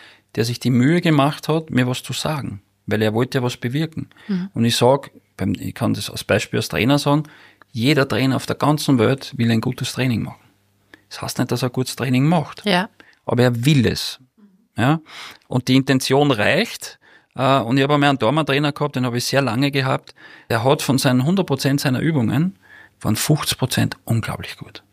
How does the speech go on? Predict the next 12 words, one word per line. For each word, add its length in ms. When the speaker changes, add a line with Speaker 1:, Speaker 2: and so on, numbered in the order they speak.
Speaker 2:
Ja. 240
Speaker 1:
Unglaublich 480
gut, 140
wo 80
ich 80
gesagt 280
hab, 160
„Wahnsinn.“ 360
Die 80
anderen 260
fünfzig 280
Prozent 400